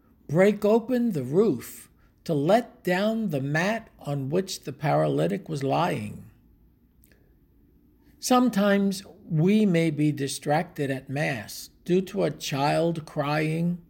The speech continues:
or someone arriving late. But opening a hole in the roof? It is certainly enough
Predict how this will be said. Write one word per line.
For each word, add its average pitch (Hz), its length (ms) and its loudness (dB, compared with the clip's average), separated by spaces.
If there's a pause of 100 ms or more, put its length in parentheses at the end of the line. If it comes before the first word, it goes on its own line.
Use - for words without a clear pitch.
(320)
or 226 120 0
someone 208 640 2 (100)
arriving 151 600 0
late. 156 520 0 (1120)
But 135 220 -2 (220)
opening 180 560 4
a 143 80 -2
hole 170 880 2 (140)
in 151 160 0
the 113 120 -4
roof? 131 640 -4 (1160)
It 180 140 2
is 160 180 2
certainly 202 600 0
enough 165 540 -2